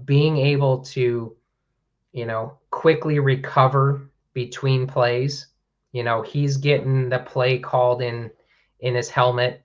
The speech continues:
You know, he needs to be aware, and regardless of what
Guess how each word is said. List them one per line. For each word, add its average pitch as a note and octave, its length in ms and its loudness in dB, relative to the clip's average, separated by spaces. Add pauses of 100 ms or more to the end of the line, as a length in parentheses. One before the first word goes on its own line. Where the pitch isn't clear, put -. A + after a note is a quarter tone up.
You A#2+ 120 -8
know, A2+ 100 -6
he D3+ 260 -4
needs C#3+ 320 0
to C3 120 -2
be B2 340 -2
aware, A2+ 680 -2 (320)
and A#2+ 160 -6
regardless C3 720 2
of A#2 200 -4
what C3 320 0